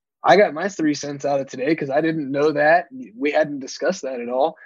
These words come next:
And you just dropped that, uh, you know, that bomb in the, in the Ask Anything Talking Stuff chat already in the Letterman Lounge, and boom, these people have their, their money's worth already. So I think it's gonna be a great thing for Letterman Row. You know, I,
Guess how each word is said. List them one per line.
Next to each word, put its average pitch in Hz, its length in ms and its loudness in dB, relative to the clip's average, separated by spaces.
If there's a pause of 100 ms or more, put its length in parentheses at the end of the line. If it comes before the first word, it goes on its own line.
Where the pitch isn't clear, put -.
(200)
And 143 100 2
you 165 80 8
just 160 200 2
dropped 135 380 4
that, 135 220 -2
uh, 123 300 -6 (420)
you 127 80 -6
know, 139 140 0
that 131 300 0
bomb 151 420 2
in 143 140 -2
the, 127 320 -2 (500)
in 143 140 0
the 131 180 0
Ask 151 300 2
Anything 139 460 0
Talking 147 360 0
Stuff 175 320 0
chat 127 320 -2
already 131 560 2
in 123 60 -16
the 131 80 -8
Letterman 135 320 -2
Lounge, 151 580 -2
and 139 380 -4
boom, 147 420 4 (120)
these 147 180 -2
people 180 300 0
have 160 240 4
their, 143 320 2
their 143 100 -4
money's 147 420 0
worth 131 300 -6
already. 127 380 -2
So - 260 -4 (380)
I 151 100 4
think 196 160 2
it's 190 100 0
gonna 170 140 0
be 131 140 2
a - 20 -6
great 127 260 -4
thing 135 140 -6
for 120 100 -6
Letterman 117 280 -2
Row. 113 340 -6
You 120 100 -14
know, 110 120 -10
I, 120 100 -6